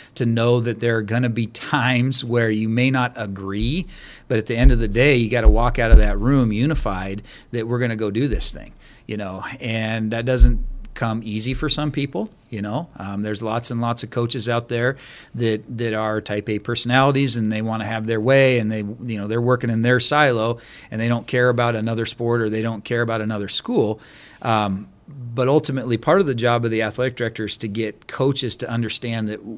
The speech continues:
you know, it's a we thing, it's an us thing, right? Um, that relationship is absolutely critical, and I've had 'em all across the board, you know, from coaching with people that, that I,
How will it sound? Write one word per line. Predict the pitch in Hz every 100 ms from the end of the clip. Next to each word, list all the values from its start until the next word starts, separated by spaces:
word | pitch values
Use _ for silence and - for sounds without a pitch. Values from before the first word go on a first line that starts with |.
| -
you | 127
know, | 110
it's | 107 120
a |
we | 117 143
thing, | 123 104 82
it's | 101 -
an | 113
us | 120 117 -
thing, | 90 67 -
right? | 98 107 110 - - - - -
Um, | 113 107 104 107
that | 131 120 180
relationship | 202 170 147 151 131 127 117
is | 104
absolutely | 107 117 - 117 107
critical, | 104 110 110 110 127
and | 123
I've | 113 131
had | 123 123
'em | 123 117 - -
all | 90 120
across | 123 127 127
the | 131
board, | 110 90 82
you | 104
know, | 104 101
from | - 117 104 101 - - - -
coaching | 131 120 123
with | 120 123
people | 127 120 131 127
that, | 117 117 113 117 - 113
that | 113 113
I, | 107